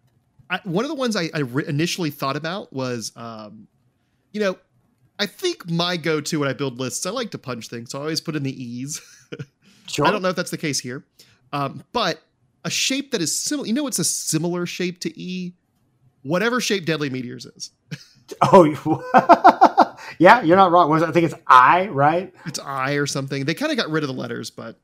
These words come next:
Speaker 1: that's gonna be, like, not a thing coming, going, 'cause none of the new cards have a letter on 'em.
Speaker 2: Hey, I was
Speaker 1: Um,
Speaker 2: right.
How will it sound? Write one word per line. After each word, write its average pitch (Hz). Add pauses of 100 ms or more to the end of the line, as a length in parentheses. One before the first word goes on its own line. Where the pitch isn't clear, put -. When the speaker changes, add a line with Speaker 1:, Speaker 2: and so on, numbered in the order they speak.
(100)
Speaker 1:
that's 151
gonna 165
be, 131
like, 123
not 123
a 117
thing 117 (240)
coming, 120
going, 123
'cause 139
none 190
of 285
the 214
new 156
cards 135
have 120
a 120
letter 117
on 104
'em. 107 (500)
Speaker 2:
Hey, 392
I 196
was 220
Speaker 1:
Um, 277
Speaker 2:
right. 220